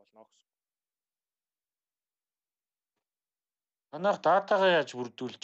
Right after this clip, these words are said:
Speaker 2: байна? Э, одоо өөрсдөө бие дааж бүрдүүлж байна уу? Эсвэл цаашдаа ямар стратеги барих ч, одоо өөр илүү дататай хүмүүсүүдийн датаг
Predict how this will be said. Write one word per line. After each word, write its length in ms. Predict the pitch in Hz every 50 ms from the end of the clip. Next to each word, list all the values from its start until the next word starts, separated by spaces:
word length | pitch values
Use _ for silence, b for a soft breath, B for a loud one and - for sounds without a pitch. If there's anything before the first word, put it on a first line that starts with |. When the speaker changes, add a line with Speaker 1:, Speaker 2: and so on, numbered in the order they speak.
| - 120
Speaker 2:
байна? 160 | 117 117 113
Э, 480 | 110 117 127 113 104 101 101 101 98 98 101
одоо 480 | 120 - - 131 123 117 113 113 113 92 135
өөрсдөө 480 | 147 156 147 - - - 160 147 135 127
бие 160 | 120 135 143
дааж 320 | 131 - 139 131 127 120 123 113 104 104 98 85 82 _ _ _
бүрдүүлж 640 | - 98 127 127 120 _ - 131 123 - - - 127
байна 100 | 120 127 120
уу? 0 |
Эсвэл 320 | 117 - - 135 123 - B B B B B B B B B B _ -
цаашдаа 400 | - 139 131 - - - 131 123 120 117 117
ямар 400 | 127 135 139 135 127 120 117 - - -
стратеги 640 | - - - 127 123 120 - - 123 120 110 113
барих 160 | 110 104 104 - -
ч, 240 | - - 110 110 107
одоо 160 | - - 110
өөр 320 | 117 123 131 131 127 127 117
илүү 320 | 120 120 120 - 135 131
дататай 560 | - 127 123 120 - - 120 117 _ 127 117
хүмүүсүүдийн 560 | 117 117 117 113 - - 120 113 - - 117
датаг 560 | 113 - 120 117 117 _ - 117 113 107 _